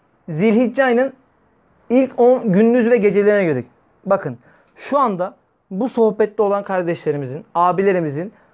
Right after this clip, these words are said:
burada bulunduğunda neler kazanacağını, neler kazandığını beyan edeceğiz. Buraya gelen Allah'ın izniyle yaşadı, cepleri doldurdu.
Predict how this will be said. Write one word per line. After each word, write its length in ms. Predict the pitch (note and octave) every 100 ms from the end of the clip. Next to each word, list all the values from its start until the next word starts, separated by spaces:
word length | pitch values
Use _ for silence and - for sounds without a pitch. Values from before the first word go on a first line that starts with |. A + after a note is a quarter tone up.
| _
burada 460 | D3+ F3+ C4+ A3+ F#3
bulunduğunda 880 | G#3 A#3 A#3 A#3+ A#3+ A3 C4+ G3 - _ _ -
neler 460 | D#3+ G#3 B3+ B3+
kazanacağını, 760 | B3 G#3+ G3+ F#3+ D3+ D#3 D3 F3 _ -
neler 300 | F#3+ A#3 A#3
kazandığını 720 | G#3+ F#3+ F#3+ F3 F3 G#3+ B3 _ _ _ _
beyan 320 | F3+ G#3 G3 E3
edeceğiz. 380 | - A#2 - _ _ _ F3
Buraya 260 | G#3 B3
gelen 340 | B3 A#3 A#3+ - _
Allah'ın 420 | F#3+ G3+ A3+ A3 A3+
izniyle 340 | A3 G3 G#3+
yaşadı, 560 | A#3+ G#3 F#3+ F3 A3+ - _ _ _ -
cepleri 480 | D3 A#3 A3+ G#3 B3
doldurdu. 480 | A3+ G3 D#3+ B2+